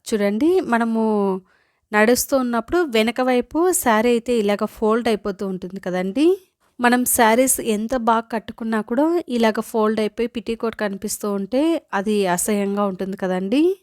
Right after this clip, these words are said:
అలా కాకుండా ఈ విధంగా ఒకసారి ట్రై చేయండి. మనం శారీ కట్టుకున్నప్పుడు ఎలాగైతే ఉంటుందో సేమ్ అదే విధంగా ఉంటుందన్నమాట. మనకి శారీ ఫోల్డ్ అవ్వడం కానివ్వండి,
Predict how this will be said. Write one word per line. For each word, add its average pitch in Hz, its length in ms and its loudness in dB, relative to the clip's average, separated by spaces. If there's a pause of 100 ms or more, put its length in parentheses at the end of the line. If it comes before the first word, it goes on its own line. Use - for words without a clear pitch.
(160)
అలా 214 220 4
కాకుండా 220 440 0
ఈ 254 300 0
విధంగా 247 320 0
ఒకసారి 226 360 -4
ట్రై 196 380 -4
చేయండి. 214 600 0
మనం 226 220 -2
శారీ 208 380 -2
కట్టుకున్నప్పుడు 226 760 -6
ఎలాగైతే 202 760 -2
ఉంటుందో 190 680 0 (520)
సేమ్ 220 460 0
అదే 214 380 2
విధంగా 247 340 -2
ఉంటుందన్నమాట. 196 640 -4
మనకి 202 360 -4
శారీ 196 320 0
ఫోల్డ్ 208 440 0
అవ్వడం 196 300 0
కానివ్వండి, 185 840 -4